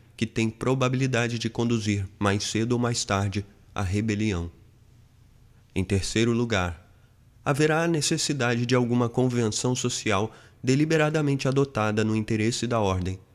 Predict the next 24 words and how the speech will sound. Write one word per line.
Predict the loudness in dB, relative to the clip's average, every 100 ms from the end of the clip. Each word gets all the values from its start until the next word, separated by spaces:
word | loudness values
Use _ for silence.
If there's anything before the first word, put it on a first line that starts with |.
| _ -10
e | -4
que | 0
não | 0
seja | 2 0 0 0
tão | -2 -2
flagrantemente | -2 -2 0 0 0 0 0 0 0
injusta | 0 2 0 0 -4 -8 -10 -20 _
a | -6
ponto | 0 2 2 0
de | 0
despertar | 0 -2 -4 -4 -2 0
uma | 2 2
oposição | 0 0 0 0 -2 -2 -2 -2
generalizada. | -2 -2 0 -2 -2 -2 -2 -2 -4 -8 -12 _ _ _ _ _ -20 -20 -4
Uma | 0 0
tal | 2 0
convenção, | 2 0 2 2 0 -4 -4 -8 -18 _ _ -6
se | -4
for | 0 2 4
bem | 2 0
sucedida | -2 -2 -2 0 0 0
durante | 2 2 2 0
algum | 0 0
tempo, | 2 0 0 -4